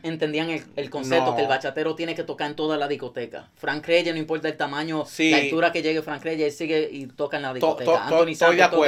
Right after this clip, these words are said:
Speaker 2: acuerdo.
Speaker 1: discoteca.
Speaker 2: Estoy de acuerdo, ¿no? Y que nos pasó el caso, que llamaban gente para contratar el grupo para un festival. Ellos pedían veinticinco mil dólares.
Speaker 1: Wow.
Speaker 2: Porque para ellos era algo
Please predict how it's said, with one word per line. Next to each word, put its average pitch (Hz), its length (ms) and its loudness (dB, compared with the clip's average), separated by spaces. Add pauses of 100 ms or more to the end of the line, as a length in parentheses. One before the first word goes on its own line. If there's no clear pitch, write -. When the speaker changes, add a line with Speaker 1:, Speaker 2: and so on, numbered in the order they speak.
(120)
Speaker 2:
acuerdo. 139 40 0
Speaker 1:
discoteca. 120 440 -6
Speaker 2:
Estoy 160 180 -2
de 190 60 6
acuerdo, 170 360 4
¿no? 220 200 6
Y 208 100 2
que 180 100 2
nos 175 140 4
pasó 180 240 4
el 208 100 0
caso, 220 340 2
que 180 120 -4
llamaban 196 420 6
gente 147 500 -2 (280)
para 160 140 2
contratar 165 360 2
el 190 80 0
grupo 165 300 -2
para 151 80 -4
un 156 80 -4
festival. 151 400 0
Ellos 151 180 0
pedían 151 320 0
veinticinco 147 520 -2
mil 143 160 -6
dólares. 165 380 0 (120)
Speaker 1:
Wow. - 100 -20 (1040)
Speaker 2:
Porque 196 260 2
para 180 300 6
ellos 196 160 6
era 196 160 12
algo 202 440 4